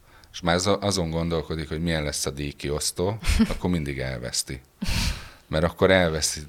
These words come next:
Speaker 1: elveszted a fókuszt arról, amit éppen csinálsz, mert már egy jövőbeli diadal men-, menetről gondolkozol, és akkor mindig vesztesz.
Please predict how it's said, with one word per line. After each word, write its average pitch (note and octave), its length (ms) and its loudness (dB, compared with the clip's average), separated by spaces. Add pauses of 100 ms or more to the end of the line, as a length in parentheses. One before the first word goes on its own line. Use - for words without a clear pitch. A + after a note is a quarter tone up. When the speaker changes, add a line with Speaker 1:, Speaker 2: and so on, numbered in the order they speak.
Speaker 1:
elveszted D#2 600 -2
a D2+ 60 0
fókuszt - 760 -4
arról, D#2 360 0
amit D#2 240 -4
éppen D#2 380 -2
csinálsz, E2 420 -2
mert D#2 200 -4
már D#2+ 120 -2
egy E2 140 -2
jövőbeli D2+ 720 0 (520)
diadal D2+ 600 2 (260)
men-, D#2 360 -4 (100)
menetről D#2+ 560 -2
gondolkozol, F#2+ 680 0
és - 120 -2
akkor - 220 -6
mindig D2+ 320 -4
vesztesz. - 600 -4